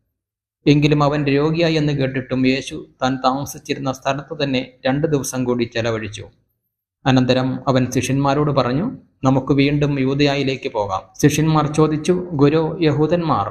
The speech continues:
ഇപ്പോൾ തന്നെ നിന്നെ കല്ലെറിയാൻ അന്വേഷിക്കുകയായിരുന്നല്ലോ, എന്നിട്ട് അങ്ങോട്ട് പോവുകയാണോ?" യേശു പ്രതിവചിച്ചു, "പകലിന് പന്ത്രണ്ട് മണിക്കൂറല്ലേ? പകൽ നടക്കുന്നവൻ കാൽ തട്ടി വീഴുന്നില്ല. ഈ ലോകത്തിലെ പ്രകാശം അവൻ കാണുന്നു.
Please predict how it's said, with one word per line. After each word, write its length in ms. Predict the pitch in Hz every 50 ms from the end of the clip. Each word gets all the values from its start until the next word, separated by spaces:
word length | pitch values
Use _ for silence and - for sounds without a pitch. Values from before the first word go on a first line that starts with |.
| - - - _ - 160
ഇപ്പോൾ 300 | 147 151 147 170 180 185 180
തന്നെ 300 | 180 160 143 127 110 107 107 -
നിന്നെ 260 | 135 139 143 143 147 147
കല്ലെറിയാൻ 580 | 147 - 151 151 165 180 175 160 151 143 135 135 147 -
അന്വേഷിക്കുകയായിരുന്നല്ലോ, 1200 | 139 131 135 143 147 147 - - - 151 151 156 143 127 117 117 113 107 104 104 104 104 104 - - _ _ _ _ _ _ _ _ _ _ _ _ _ -
എന്നിട്ട് 440 | 139 135 147 156 160 160 165 160 160 160 160 160 - - _ _ _ -
അങ്ങോട്ട് 380 | 160 147 156 160 170 170 165 165
പോവുകയാണോ?" 640 | 156 135 131 127 131 131 120 107 101 98 98 98 101 - _ _ _ _ _ _ _ _ -
യേശു 300 | - 143 139 127 - 147
പ്രതിവചിച്ചു, 640 | 131 135 127 123 127 131 135 135 143 135 147 170 214 247 - - _ _ _ _ _ _ _ _ _ _ -
"പകലിന് 400 | 147 139 135 165 170 170 175 175
പന്ത്രണ്ട് 440 | 165 165 156 160 160 175 175 180 180
മണിക്കൂറല്ലേ? 640 | 165 151 147 143 147 - 139 131 120 110 104 104 107 110 - - _ _ _ _ _ _ _ _ -
പകൽ 240 | 143 139 143 170 170 170
നടക്കുന്നവൻ 580 | 165 151 147 151 151 - 180 180 165 156 156 151 139 135 - - -
കാൽ 240 | - 143 143 160 160
തട്ടി 300 | 156 160 151 151 156 135
വീഴുന്നില്ല. 480 | 127 127 120 123 120 117 110 107 101 95 - - - _ _ _ _ _ _ _ _ -
ഈ 100 | 151 143 151
ലോകത്തിലെ 480 | 151 151 147 147 147 147 156 147 143 143
പ്രകാശം 500 | - 151 139 143 151 147 143 - 156 151
അവൻ 160 | 139 131 131 131
കാണുന്നു. 420 | 127 - 127 117 110 107 107 107